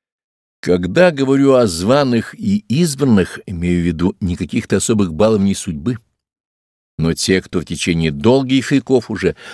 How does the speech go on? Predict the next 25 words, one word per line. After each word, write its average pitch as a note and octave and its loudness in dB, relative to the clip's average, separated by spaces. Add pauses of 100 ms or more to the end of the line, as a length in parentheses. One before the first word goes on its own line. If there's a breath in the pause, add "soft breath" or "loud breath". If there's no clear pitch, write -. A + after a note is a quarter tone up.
(100)
раньше G#2+ 0
сотрудничал E2 -4
с - -10
нами, D2+ -4 (420)
кто E2+ -4
нам F#2 0
помогал F#2+ 2
и G2 2
был F#2+ 2
близок. F2+ -4 (1400)
Без F#2+ 2
прошлых D#3 2
заслуг C3+ -2
не A#2 4
может A#2+ 2
быть A2 -2
избранничества. F2 -4 (1200)
Все G3 0
достигается D3 0
трудом G2+ -2
и C#3 -8
борьбою A#2 0
за F2 -2
утверждение D#2+ -4
света. C#2+ -8